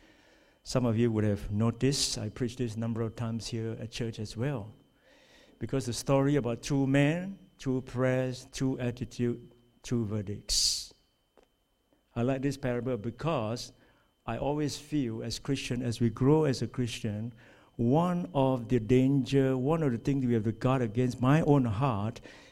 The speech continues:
is the word self-righteousness. I have to guard against my heart. Somehow when you're immersed in an environment for too long,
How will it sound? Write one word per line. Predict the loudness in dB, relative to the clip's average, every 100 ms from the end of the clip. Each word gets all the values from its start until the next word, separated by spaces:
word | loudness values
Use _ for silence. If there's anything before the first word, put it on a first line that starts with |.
| -2
is | 0 0
the | 0 0
word | 2 0 -2
self-righteousness. | -6 0 0 2 0 -2 -4 -4 -6 -8 -10 -14 _ _ _ _ _ _ _ _ _ _ _ _ _ _ _ _
I | 2
have | 4
to | 4
guard | 2 0
against | 2 0 0
my | -2
heart. | -2 -4 -6 -4
Somehow | 0 2 2 4
when | 4
you're | 2
immersed | 0 -2 0 0 -2 -2
in | 0
an | 0
environment | 2 2 4 2
for | 0
too | -2 0 2
long, | 2 2 0 -2